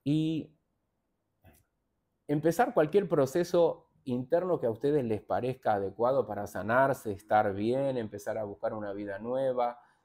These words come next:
eh, intentar entender hacia dónde vamos en la vida, qué queremos, ¿no? Porque por ahí estuvimos tantos años con una persona con la que no fuimos felices, entonces estaría bueno no volver a equivocarse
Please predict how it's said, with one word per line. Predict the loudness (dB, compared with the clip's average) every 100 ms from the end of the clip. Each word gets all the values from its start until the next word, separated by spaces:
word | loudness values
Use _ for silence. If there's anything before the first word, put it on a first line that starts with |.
| _ _ -8
eh, | -8 -4
intentar | -2 0 0 2
entender | 0 0 0 0
hacia | 0 0 -2
dónde | 0 2
vamos | 2 0 0 -2
en |
la | -2
vida, | -4 -4 -6
qué | -6 -6
queremos, | -2 -2 -2 -6 -8
¿no? | -10
Porque | -8 -10 -8
por | -6 -4
ahí | -4
estuvimos | -6 -8 -8 -8
tantos | -10 -12 -12 -12
años | -12 -10
con | -10
una | -8 -8
persona | -10 -10 -8 -6
con | -6 -8
la | -8
que | -6
no | -8
fuimos | -8 -12 -12
felices, | -12 -12 -12 -12
entonces | -14 -12 -12 -10
estaría | -6 -4
bueno | -4 -4 -6
no | -6
volver | -6 -4 -4
a |
equivocarse | -6 -8 -10 -6 -8 -8 -14 -20